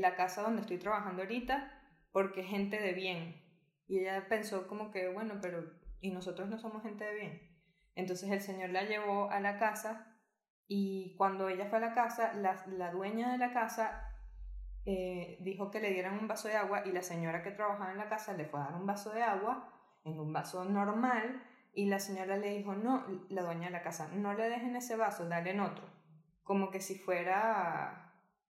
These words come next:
o sea, como que si fuera, eh, menos. Y ella habla sobre cómo se sintió en ese momento y para mí eso es como una, una muestra muy elocuente del, del clasismo.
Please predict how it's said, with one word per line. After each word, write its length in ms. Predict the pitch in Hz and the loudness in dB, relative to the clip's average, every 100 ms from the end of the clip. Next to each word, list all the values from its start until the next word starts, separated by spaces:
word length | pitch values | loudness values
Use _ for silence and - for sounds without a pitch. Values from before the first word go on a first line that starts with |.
| _ | _
o 80 | 185 | 4
sea, 560 | 196 196 - - - - _ _ _ _ - | 8 8 6 -4 -16 -20 _ _ _ _ 2
como 240 | 196 196 | 4 6
que 80 | 196 | 2
si 140 | 202 | -2
fuera, 1080 | 196 190 185 190 220 226 202 170 170 - - _ _ _ _ | 0 0 4 4 4 4 4 0 -4 -14 -20 _ _ _ _
eh, 440 | 185 185 180 175 165 | -2 0 2 0 0
menos. 580 | 185 202 170 139 - - _ _ _ _ _ | 2 2 2 -6 -12 -18 _ _ _ _ _
Y 160 | 196 202 | 4 4
ella 300 | 196 208 214 | 6 6 6
habla 300 | 220 226 233 | 6 2 2
sobre 300 | 254 226 196 | 2 2 0
cómo 180 | 196 202 | -2 -4
se 100 | 233 | -4
sintió 300 | 226 202 196 | -4 -2 -2
en 60 | |
ese 180 | 202 233 | -2 0
momento 500 | 226 240 220 208 220 226 - - _ | 0 2 0 0 -4 -4 -14 -20 _
y 180 | 202 202 | 0 4
para 240 | 214 202 196 | 6 6 6
mí 100 | 202 | 2
eso 180 | 202 | 0
es 60 | 214 - | -4 -6
como 220 | - 240 226 | 0 2 2
una, 640 | 214 220 220 226 - - - _ _ _ | 0 0 2 2 -2 -14 -20 _ _ _
una 220 | 202 208 | -2 0
muestra 460 | 220 233 233 233 233 | 2 2 0 -2 -2
muy 200 | 233 240 | 0 -2
elocuente 640 | 233 196 208 208 214 233 240 - - _ | -2 -2 -2 -2 -2 -4 -6 -8 -20 _
del, 480 | - 208 202 190 - | 0 2 2 0 -4
del 200 | 196 196 | 0 0
clasismo. 720 | 196 185 - 196 190 170 170 | 2 2 2 -2 -2 -6 -8